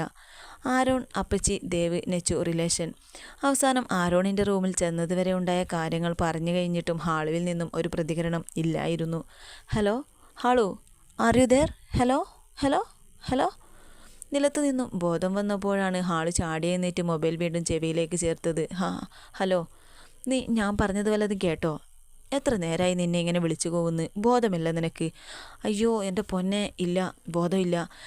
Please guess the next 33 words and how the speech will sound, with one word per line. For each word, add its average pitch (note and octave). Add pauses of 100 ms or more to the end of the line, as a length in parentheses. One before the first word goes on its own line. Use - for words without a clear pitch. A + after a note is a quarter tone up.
(160)
അത് C#4+
വന്നപ്പോഴാ G3 (120)
ദാ F3+
നിലത്ത് F3
നിന്നും F#3
എഴുന്നേറ്റ് F3
വന്ന് F3
ഫോൺ E3
എടുത്ത് F3
ചെവിയിൽ E3
വെച്ചത്." E3 (560)
"ആ, F3+ (640)
ഇതിപ്പോ C#4+
പറഞ്ഞു F#3
കേട്ടിട്ട് A3 (160)
നിനക്ക് F#3
ഇത്രയും, E3+ (120)
അപ്പോ D#3+
നീ F#3
എൻ്റെ E3+
അവസ്ഥ F3+ (120)
അതൊന്ന് F3
ആലോചിച്ചേ. E3+ (220)
ഉഫ്. - (800)
എന്നിട്ട് D4
എനിക്ക് G#3
ഇപ്പോഴും F#3+
വിശ്വസിക്കാനാവുന്നില്ല F3
കിച്ചു, E3 (160)
നമ്മുടെ E3
അപ്പച്ചിയെ F3
കണ്ടു E3
കിട്ടിയെന്ന്. E3